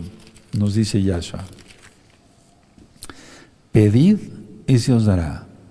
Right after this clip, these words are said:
buscad y hallaréis, llamad y se os abrirá". A un solo Elohim, uno solo, no hay dos ni tres, no, y menos mil y millones, no, no, no, no, un solo,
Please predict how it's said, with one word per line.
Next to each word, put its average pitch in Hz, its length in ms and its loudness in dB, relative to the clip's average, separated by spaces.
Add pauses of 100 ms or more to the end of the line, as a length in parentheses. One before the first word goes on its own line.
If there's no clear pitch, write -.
(180)
buscad 131 640 2 (420)
y 113 80 4
hallaréis, 92 680 -2 (260)
llamad 110 480 2 (460)
y 110 80 0
se 107 100 -6
os 90 160 -6
abrirá". 82 560 -10 (1120)
A - 200 -8
un 160 480 -2
solo 113 400 -2
Elohim, 117 500 -6
uno 123 300 -2
solo, 80 400 -8 (180)
no 82 160 -6
hay 139 200 2
dos 160 300 0
ni 156 140 2
tres, 92 420 -4
no, 73 300 -10 (400)
y 87 140 -4
menos 104 560 -2
mil 151 280 2
y 180 60 -2
millones, 101 480 -2
no, 95 140 -6
no, 92 100 -6
no, 82 140 -8
no, 80 180 -14
un 175 440 4
solo, 90 600 -8